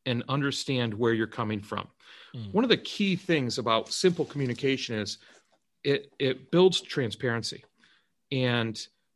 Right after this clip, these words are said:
Speaker 1: people can accept something that you do that they might not agree with if they understand your thought process behind it.
Speaker 2: Mm.
Speaker 1: And if they know the steps along the way, the simple steps along the way to the complicated outcome, they're much,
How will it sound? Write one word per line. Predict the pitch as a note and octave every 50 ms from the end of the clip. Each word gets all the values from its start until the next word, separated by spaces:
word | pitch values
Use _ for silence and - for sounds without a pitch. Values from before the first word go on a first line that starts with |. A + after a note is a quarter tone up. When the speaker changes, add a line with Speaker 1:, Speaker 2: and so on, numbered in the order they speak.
| _ _ _
Speaker 1:
people | - - C4 C#4 F4+ E4+
can | - - D3+ B2+
accept | - - - - - - C#3+ C#3+ - -
something | - - - C3+ B2 - - C3 A#2
that | A#2+ -
you | A#2+ A#2 A2
do | G2+ B2+ B2
that | A2+ A#2 G#2+
they | B2 A2
might | G#2+ A#2 A#2+ C3+
not | C3 A2 A2
agree | F#2+ - A#2 A#2
with | C3 C#3+ F#3+ A#3+ A#3+ -
if | - C3 -
they | - D#3 F3
understand | G3+ F#3 - - E3 D3 A#2+
your | A2+
thought | - - A#2+ G#2+ -
process | - A#2 G#2 - A#2+ G#2+ -
behind | - G#2+ F#2 A#2 G#2 F#2+ F#2
it. | - - _ _ _ _ _ _ _ -
Speaker 2:
Mm. | B2+ A#2 A2+ A2 G2+ F#2 F2+ - -
Speaker 1:
And | C#3+ C#3
if | C3+ - -
they | C#3 A#2
know | A#2+ B2+ C#3+ D#3+ E3+
the | D#3 D#3+
steps | - - - C3 - - -
along | C#3+ C3 B2+ B2 A#2+ A#2
the | A2 A#2
way, | G#2 A#2 B2+ A#2 G#2 F#2+ F#2+ F#2+ G2 - _ _ _ _
the | - -
simple | - F3+ G#3 G#3+ G3+ C#3+
steps | - - C#3+ B2 - -
along | B2+ A#2+ A#2 A#2
the | A2
way | G#2+ A2 G#2
to | G2+
the | G2 G2+
complicated | - - C#3 C3 - B2+ - - C3 A2 G2+
outcome, | A#2+ D3+ E3 - - G2+ F2 F2+ F2+ - _ _ _ _ _ _ _ _ _ _ _ _ _ _ _ _ _ -
they're | B2 A#2 A2+ A2
much, | A2+ B2 C3+ C#3+ D3 - - - - -